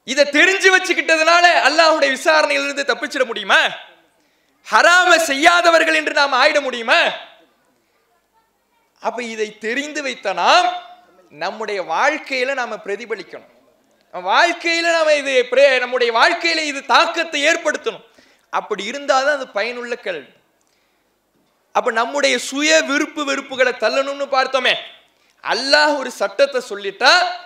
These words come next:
எந்த ஈமான் கொண்ட ஆணுக்கும் எந்த ஈமான் கொண்ட பெண்ணுக்கும் சுய விருப்பம் கொள்வது ஆகுமானது கிடையாது. அல்லாஹ் எதை சொன்னானோ, நபிகளார் எதை சொன்னார்களோ அதற்கு சமிஅனா வதஅனா, ச-, செவியுற்றோம்,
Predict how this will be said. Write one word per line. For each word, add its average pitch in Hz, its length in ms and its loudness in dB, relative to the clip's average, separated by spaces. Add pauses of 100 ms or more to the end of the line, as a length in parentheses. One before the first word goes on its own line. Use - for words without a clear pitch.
(320)
எந்த 294 480 0
ஈமான் 294 500 0
கொண்ட 254 260 -2
ஆணுக்கும் 233 680 0 (200)
எந்த 311 420 0
ஈமான் 302 400 0
கொண்ட 262 220 0
பெண்ணுக்கும் 262 920 -2
சுய 285 560 0
விருப்பம் 277 600 -4
கொள்வது 254 720 2 (240)
ஆகுமானது 226 760 -4
கிடையாது. 180 720 -4 (180)
அல்லாஹ் 214 480 -4
எதை 220 280 0 (100)
சொன்னானோ, 247 720 -2
நபிகளார் 247 580 -2
எதை 254 340 -2
சொன்னார்களோ 240 640 2 (220)
அதற்கு 214 600 -4
சமிஅனா 233 680 -2
வதஅனா, 240 720 0 (100)
ச-, 214 240 -6
செவியுற்றோம், 285 600 -4